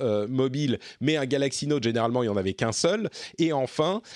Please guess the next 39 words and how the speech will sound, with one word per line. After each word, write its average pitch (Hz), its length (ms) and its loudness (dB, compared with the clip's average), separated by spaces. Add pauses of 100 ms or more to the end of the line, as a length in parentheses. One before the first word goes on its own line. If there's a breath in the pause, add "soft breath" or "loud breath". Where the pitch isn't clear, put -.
(160 loud breath)
euh, 123 240 2
les 120 200 2
bêtas 170 260 2
publics 156 400 -4
des 107 140 2
nouveaux 135 320 0
O 135 100 4
S 104 160 -2
d'Apple 120 380 2
sont 107 120 -2
disponibles. 113 440 -2
Moi, 104 100 4
j'ai 110 140 0
installé, 127 560 2
euh, 101 180 2
iPad 127 380 2
O 110 100 4
S. 147 300 0 (240 loud breath)
Euh, 104 120 4
il 127 140 -2
plante 262 280 2
un 220 100 0
petit 143 160 -4
peu, 120 180 0
mais 135 80 0
il 104 80 0
marche 104 220 0
pas 127 100 0
trop 104 200 -2
mal. 110 260 0 (280 loud breath)
Euh, 98 220 4
on 107 80 -2
vous 101 160 -2
en 98 80 0
parlera 101 340 2
sûrement 110 420 2
à - 20 4
un 98 40 4
moment. 131 300 2